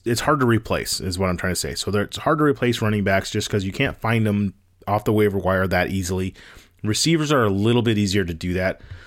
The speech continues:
So we're gonna go Kareem Hunt here. When, and I'm gonna expect him to still be on Cleveland. The way that they put a tag on, or a tender on him for the second round, I don't see him going anywhere else.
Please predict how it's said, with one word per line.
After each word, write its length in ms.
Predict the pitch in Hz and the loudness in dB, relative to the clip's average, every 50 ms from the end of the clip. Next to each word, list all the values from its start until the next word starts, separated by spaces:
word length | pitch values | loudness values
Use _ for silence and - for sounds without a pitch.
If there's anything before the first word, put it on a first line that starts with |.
| - - - _ | -20 -20 -20 _
So 180 | - - 107 107 | -8 -6 -2 0
we're 140 | 135 156 | 0 2
gonna 180 | 165 180 170 143 | 2 2 0 2
go 180 | 117 120 117 117 | 2 2 2 2
Kareem 380 | - - 117 113 113 104 98 | 0 0 0 0 2 0 -2
Hunt 260 | - - 107 104 - | -2 -4 -4 -4 -4
here. 360 | - - 104 101 104 104 98 - - - - - - - - - - - - - _ _ _ | -6 -6 -2 -2 -2 -2 -2 -6 -16 -20 -20 -20 -20 -20 -20 -20 -20 -20 -20 -20 _ _ _
When, 560 | - 110 120 127 131 131 127 127 127 127 104 - _ _ _ _ _ _ _ | -2 0 2 4 4 4 4 2 2 0 -4 -8 _ _ _ _ _ _ _
and 100 | 117 120 | 0 0
I'm 100 | 135 147 | 2 2
gonna 120 | 160 151 143 | 2 2 2
expect 460 | 135 - - - - 135 127 123 - | 2 0 -2 0 2 0 0 0 0
him 160 | - 143 127 | 0 0 2
to 160 | 120 117 101 | 4 2 0
still 380 | 90 - - - - 120 120 117 | 0 -4 -6 0 2 2 2 4
be 100 | 117 131 | 4 4
on 160 | 123 123 123 | 2 2 0
Cleveland. 420 | - - 117 107 104 95 107 104 104 | -2 0 0 0 2 2 2 2 2
The 40 | |
way 140 | 101 110 123 | 4 4 4
that 120 | 127 123 120 | 2 2 2
they 100 | 123 113 | 0 0
put 140 | 110 139 117 | 2 2 0
a 60 | 107 | 0
tag 320 | - - 110 101 98 101 | 2 2 2 4 4 4
on, 160 | 101 98 98 87 | 4 2 2 2
or 80 | 98 | 0
a 40 | 95 | -2
tender 320 | - - 123 120 113 110 | 0 0 0 2 2 2
on 140 | 107 104 101 | 2 2 2
him 320 | 90 110 107 104 104 98 - - - - _ _ _ | 2 2 2 2 0 0 -4 -8 -20 -20 _ _ _
for 180 | - - 110 | -2 -2 -2
the 60 | 98 | -2
second 320 | - - - 117 113 117 104 | 0 -2 -2 -2 -2 0 0
round, 260 | 113 107 104 107 - - | 0 0 0 -2 -2 -2
I 100 | 117 127 | 0 0
don't 140 | 127 120 - | 0 0 0
see 160 | - - 123 | 0 0 2
him 80 | 113 | 2
going 240 | 107 104 107 104 101 | 2 2 2 2 2
anywhere 360 | 101 101 101 101 98 95 98 | 2 2 2 2 2 2 2
else. 240 | 98 98 95 - - | 2 0 0 -2 -6